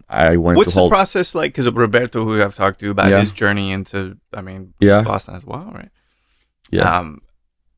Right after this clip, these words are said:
Speaker 2: easy to get a visa if it's for academic
Speaker 1: Mm.
Speaker 2: purposes?
Speaker 1: Academic purposes, yes.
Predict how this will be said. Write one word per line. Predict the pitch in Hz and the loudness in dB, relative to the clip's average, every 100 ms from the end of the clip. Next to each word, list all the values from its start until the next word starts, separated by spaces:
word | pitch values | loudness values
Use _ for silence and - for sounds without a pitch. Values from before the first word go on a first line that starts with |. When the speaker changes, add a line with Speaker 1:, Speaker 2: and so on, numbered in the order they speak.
| _ _ _ _ _ _ _ _ _ _ _ | _ _ _ _ _ _ _ _ _ _ _
Speaker 2:
easy | 165 165 151 175 | 2 4 2 0
to | 180 | 2
get | 170 | 2
a | 165 | 0
visa | 170 180 208 202 - | -2 -2 0 0 -2
if | - | -8
it's | 113 | -8
for | - | -2
academic | 131 - 123 131 151 | -2 -2 -4 -2 -4
Speaker 1:
Mm. | |
Speaker 2:
purposes? | - 147 143 101 98 - _ _ _ _ _ _ _ - - | -2 2 4 2 -2 -16 _ _ _ _ _ _ _ -14 -2
Speaker 1:
Academic | 120 123 143 139 | 2 4 4 2
purposes, | 139 143 143 101 | 0 2 0 4
yes. | 95 80 | 2 2